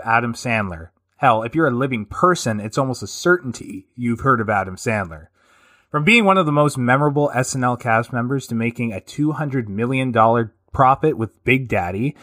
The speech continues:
being critically praised for Punch Drunk Love and critically panned for Jack and Jill,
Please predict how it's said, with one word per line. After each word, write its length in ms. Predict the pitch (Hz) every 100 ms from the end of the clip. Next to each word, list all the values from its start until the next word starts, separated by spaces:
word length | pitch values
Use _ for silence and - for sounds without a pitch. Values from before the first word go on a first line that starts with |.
| - _
being 220 | 135 135
critically 420 | 120 170 180 175 151
praised 460 | - 143 143 151
for 140 | - 110
Punch 340 | - 139 -
Drunk 280 | 131 120 113
Love 280 | 107 117 143
and 160 | 104
critically 460 | - 139 139 123 104
panned 480 | - 120 117 127 135
for 120 | 107
Jack 320 | 92 113 117
and 140 | 107
Jill, 340 | 98 104 90